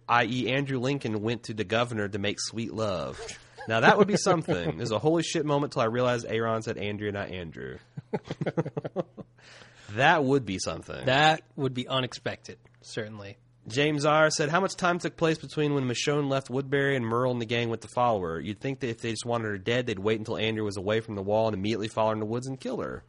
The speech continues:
Speaker 2: You'd think
Speaker 1: Yes,
Speaker 2: so.
Speaker 1: you'd think that. Is it, did I miss something? They explain why they wanted her dead. I speculate that it's probably because they don't want out, anyone to know that they're there unless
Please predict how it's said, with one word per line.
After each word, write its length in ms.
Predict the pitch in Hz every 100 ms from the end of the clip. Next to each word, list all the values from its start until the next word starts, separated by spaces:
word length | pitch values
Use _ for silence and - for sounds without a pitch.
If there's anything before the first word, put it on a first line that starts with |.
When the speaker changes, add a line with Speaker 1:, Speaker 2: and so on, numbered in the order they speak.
| _ _
Speaker 2:
You'd 200 | 113 113
think 140 | 90 175
Speaker 1:
Yes, 100 | 170
Speaker 2:
so. 120 | 127 139
Speaker 1:
you'd 200 | 160 160
think 220 | 160 104
that. 260 | 73 62 - _ _ _ - _ _ _ _ -
Is 180 | 110 107
it, 220 | 110 101
did 20 |
I 80 | 127
miss 140 | 156
something? 260 | 170 202 190
They 80 | 147
explain 420 | 127 - 151 147
why 140 | 131 127
they 100 | 123
wanted 340 | 120 120 113
her 60 | 107
dead. 400 | 101 107 87 76 -
I 160 | 127
speculate 880 | 143 - 240 247 165 113 92 98 131 - - _ 110
that 600 | 107 107 104 101 - - _ _ _ _ _ _ _ _ _ _ _ _ _ _ - - -
it's 220 | - -
probably 420 | - - 123 123 123
because 480 | 110 - 113 113
they 180 | 104 110
don't 300 | 110 107 104
want 320 | 87 104 101
out, 280 | - 87 95
anyone 420 | 107 104 101 101 98
to 80 |
know 480 | 95 98 92 90 90
that 220 | 87 92
they're 160 | 87 90
there 240 | 92 92
unless 260 | 85 82 87